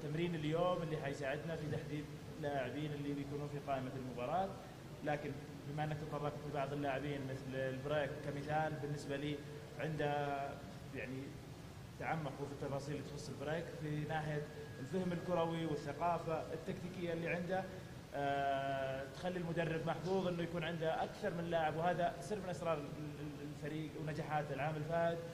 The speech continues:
إن عندنا أكثر من لاعب في المجموعة يتقن، آه، أولًا اللي هي الجانب التكتيكي، وأيضًا إنه يتقن اللعب في أكثر من مركز، واللي سهل دائمًا لأي مدرب زي البريك مثلًا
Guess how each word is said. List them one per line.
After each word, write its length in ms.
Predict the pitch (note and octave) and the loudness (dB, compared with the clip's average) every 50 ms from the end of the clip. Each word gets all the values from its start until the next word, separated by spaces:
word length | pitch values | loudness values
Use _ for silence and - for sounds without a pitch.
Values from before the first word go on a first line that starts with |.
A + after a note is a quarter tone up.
| - - - - - C#3 | -8 -10 -10 -10 -8 -4
إن 60 | C#3+ | -2
عندنا 340 | D#3 E3+ E3 F3 E3+ E3+ F3+ | 0 0 2 2 2 2 2
أكثر 280 | - - F3+ F#3+ F3 | 0 2 2 2 2
من 160 | F3 F3 E3+ F3 | 2 2 4 6
لاعب 240 | F3 E3+ D3+ D#3 | 6 6 6 4
في 80 | C#3+ D#3+ | 2 0
المجموعة 460 | F3 F3 F3 D#3+ D#3 E3 E3+ E3 D#3+ | 0 0 0 0 0 0 2 2 4
يتقن، 540 | E3 F3+ G3+ - - - - - G#3+ G#3+ G#3+ - - - - - - - - - - - | 4 4 4 2 2 0 0 2 2 2 2 -2 -6 -8 -10 -10 -10 -10 -12 -10 -6 -2
آه، 320 | C#3 C#3+ C#3+ C#3+ C#3+ C#3+ | 0 2 2 2 0 0
أولًا 280 | - F#3 G3 G3+ G3+ G3+ | 2 4 4 4 4 2
اللي 680 | G3 F#3+ - F#3 F3+ - - D3 D3+ F3+ F3+ F3 F3+ | 0 0 -2 -4 -4 -6 -6 -6 -4 -2 -2 0 0
هي 60 | F3+ F3+ | 2 0
الجانب 320 | E3 D3+ G3+ G#3 G#3 G3 | 4 4 6 6 6 4
التكتيكي، 640 | G3 F#3+ - G3 - - G#3+ A3 A3 - - A3 A3 | 2 2 0 -2 -2 -2 -2 -2 -2 -2 -2 -2 -2
وأيضًا 480 | F#3 E3+ E3+ E3+ - F3+ G3+ F#3+ G3 | 0 0 0 0 0 0 2 2 2
إنه 240 | G3 F#3+ F#3 F3+ F3+ | 0 0 0 -2 -2
يتقن 320 | F3+ E3+ - - F#3+ F3+ F3 | -2 -2 -4 -4 -2 -2 0
اللعب 260 | E3 E3+ E3 D#3+ D#3+ | 2 4 4 4 2
في 240 | E3 E3+ F3 - F#3+ | 2 0 0 0 0
أكثر 240 | G3 - G3 F#3 | 0 0 0 0
من 120 | E3+ F3 F3 | 0 2 2
مركز، 300 | E3 D#3+ D3+ - E3 D3+ D3+ | 0 0 0 0 -2 -2 -2
واللي 180 | D3+ D3+ D#3 | 0 0 0
سهل 300 | D3 F3+ F3+ E3+ E3 D#3+ D#3 D#3 | 0 2 2 2 2 0 0 2
دائمًا 220 | E3+ E3 E3 E3 D#3+ | 2 2 2 2 2
لأي 200 | D3+ D#3 D#3 D#3 | 0 0 0 0
مدرب 380 | D3+ D3 D3 D3 C#3+ D3 C3+ C3 - - - - - - - - - - | 0 0 0 0 0 0 -2 -4 -6 -8 -8 -10 -10 -10 -10 -12 -10 -4
زي 140 | C#3+ E3+ E3+ | 0 0 2
البريك 320 | E3 D3+ D#3+ E3 E3+ E3 E3 D3+ | 2 4 4 4 4 2 2 0
مثلًا 280 | D3+ D#3 D3+ D3+ D3+ | 0 2 2 2 2